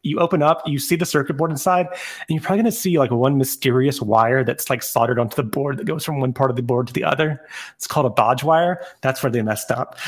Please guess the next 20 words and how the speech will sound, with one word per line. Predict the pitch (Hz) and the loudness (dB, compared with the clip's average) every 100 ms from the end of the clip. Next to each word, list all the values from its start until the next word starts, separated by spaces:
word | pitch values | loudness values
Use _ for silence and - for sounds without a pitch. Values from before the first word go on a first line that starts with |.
| 196 240 | -4 0
<laughs> | - - 587 330 - - - - | 2 0 2 2 2 0 -4 -10
So | - 165 135 131 147 - | -4 -2 0 -4 -4 2
yeah, | 208 - - - - - | 2 2 -4 -12 -12 -2
it's, | 170 - - - | -2 0 -4 -4
it's | 180 | 0
a | 208 | 6
lot | 202 196 | 6 4
cheaper | - 208 160 131 127 - _ _ - | -2 -2 0 0 -2 -10 _ _ -4
to | 135 | -2
just | 165 - | -2 0
do | 143 | 2
the | 151 | 4
bodge | 104 165 165 113 135 - | 6 6 6 4 -2 -6
than | 220 131 131 127 127 120 123 | -2 2 2 2 0 -4 -6
to | - 135 123 127 135 - | -4 -2 -2 -2 -8 -10
completely | - 139 - - 127 143 - 151 | -6 -6 -6 -6 -4 -4 -2 -4
respin | 131 135 - - 135 117 | -2 -4 -4 -2 0 0
your | 110 | -2
manufacturing. | 113 113 107 127 135 - - - - - | -2 -4 -4 -6 -4 -6 -8 -8 -12 -14
So | - - - | -8 -8 -8